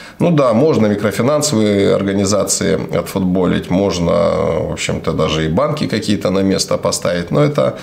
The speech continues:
вот, э, в, в одном фрагменте, да. Ну, потом не надо удивляться, если вы решили, что это панацея, вот не надо удивляться, когда вам приходят судебные приказы или Н Н Н, э, то есть, э, это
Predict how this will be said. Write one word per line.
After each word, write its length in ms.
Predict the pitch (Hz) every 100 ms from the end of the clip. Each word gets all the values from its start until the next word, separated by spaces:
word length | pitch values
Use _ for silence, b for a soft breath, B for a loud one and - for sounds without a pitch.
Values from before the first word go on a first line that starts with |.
| B B
вот, 240 | 113 107 -
э, 560 | 95 95 87 - - - - - - - -
в, 720 | 85 90 98 90 90 92 80 - - B B B
в 140 | - 113
одном 260 | 120 143
фрагменте, 720 | - 123 113 123 104 98 - -
да. 280 | 92 107 - B B B B B
Ну, 140 | 156
потом 340 | 151 - 127 120
не 80 |
надо 280 | 131 120 95
удивляться, 500 | 92 92 101 113 98
если 160 | 92 95
вы 100 | 92
решили, 300 | 92 - 87
что 180 | - 92
это 200 | 87 -
панацея, 600 | 90 95 95 165 135 92
вот 180 | 90
не 80 | 101
надо 220 | 107 90
удивляться, 480 | 90 90 110 156 -
когда 200 | - 87
вам 420 | 87 85 87 85
приходят 540 | 85 92 - 92 90 -
судебные 400 | - - 87 90
приказы 720 | 90 87 - 147 131 95 90
или 320 | 85 85 82 B B B B B B
Н 220 | 98 90
Н 160 | 95 110
Н, 240 | 147 147 -
э, 680 | 92 101 104 50 52 55 55 -
то 120 | 90
есть, 340 | 82 - -
э, 580 | 90 82 80 82 80 78 -
это 380 | 87 78 78